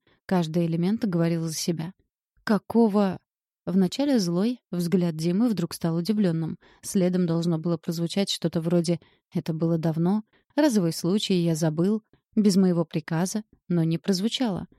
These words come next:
Стукнув кулаком о стол, Дима быстро набрал чей-то номер и без предисловий рыкнул: "Зайди". "Откуда у тебя эти фото?" Галстук, который до этого был завязан аккуратным узлом, полетел на край стола. "Кто прислал?" Меньше всего это походило на извинение или признание вины.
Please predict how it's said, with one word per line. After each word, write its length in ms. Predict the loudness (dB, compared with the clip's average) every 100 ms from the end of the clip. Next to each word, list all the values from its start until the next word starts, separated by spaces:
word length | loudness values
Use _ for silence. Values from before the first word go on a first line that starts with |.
| _
Стукнув 480 | -6 2 4 4 2
кулаком 500 | 2 0 2 2 2
о 40 | 0
стол, 360 | -2 0 -2 0
Дима 340 | 2 4 4 2
быстро 340 | 0 0 2
набрал 360 | 2 2 -2 0
чей-то 260 | -2 -2
номер 280 | 0 2 2
и 100 | 0
без 180 | -4 -4
предисловий 580 | -4 -4 -2 -2 0 0
рыкнул: 420 | -2 -4 -8 -8 -14 _ _
"Зайди". 580 | 0 2 2 2 0 -2 _ _ _ _ _ _ _ _ _ _ _
"Откуда 420 | 0 0 2 2 2
у 40 |
тебя 260 | 0 0 0
эти 140 | -2
фото?" 400 | -4 -4 -4 -12 -14 _ -4
Галстук, 580 | -2 0 -2 -8 -12 -8
который 380 | -6 0 0 0
до 80 |
этого 300 | -2 -2 -4
был 160 | -2 0
завязан 400 | 0 0 0 -2
аккуратным 480 | -2 -4 -2 -2 -2
узлом, 320 | 0 0 0
полетел 380 | 0 -2 -2 -2
на 100 | -2
край 180 | -4 -6
стола. 380 | -6 -8 -8 -12 _ _ _
"Кто 220 | 0 2
прислал?" 520 | 2 -2 0 -4 -4 -10 _ _ _ _ 0
Меньше 320 | 2 0 -4
всего 300 | -2 -2 0
это 180 | -2 -6
походило 460 | -6 -2 0 0
на 160 | 2 0
извинение 520 | -2 -2 0 2 2
или 200 | 0 -4
признание 560 | -2 0 0 0 -2 -2
вины. 280 | -2 -4